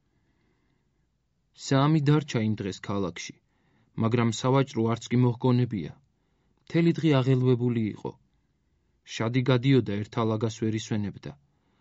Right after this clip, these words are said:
წესიერად ვერ ისადილა. სადილს უკან არ დაიძინა. უმიზეზოდ ჯავრობდა, ხან მეტისმეტად ტკბებოდა და მხლებელს ელაზღანდარებოდა. მსახური გააკვირვა ბატონის ამ ნაირმა ქცევამ და დაუდგრომლობამ,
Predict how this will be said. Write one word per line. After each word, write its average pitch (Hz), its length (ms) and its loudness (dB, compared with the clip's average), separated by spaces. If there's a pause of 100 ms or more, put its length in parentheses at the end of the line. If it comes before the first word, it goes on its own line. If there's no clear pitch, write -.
(160)
წესიერად 147 600 2
ვერ 135 180 4
ისადილა. 120 540 -4 (680)
სადილს 123 440 0
უკან 135 280 0
არ 120 140 0
დაიძინა. 113 560 0 (640)
უმიზეზოდ 143 560 4
ჯავრობდა, 127 560 0 (400)
ხან 120 240 -2
მეტისმეტად 120 720 0
ტკბებოდა 117 600 -2
და 98 120 -8
მხლებელს 127 560 -2
ელაზღანდარებოდა. 113 960 -4 (1040)
მსახური 147 460 -4
გააკვირვა 139 560 2
ბატონის 104 520 -4
ამ 107 160 -2
ნაირმა 110 340 0
ქცევამ 101 460 -6 (460)
და 107 100 -8
დაუდგრომლობამ, 127 920 2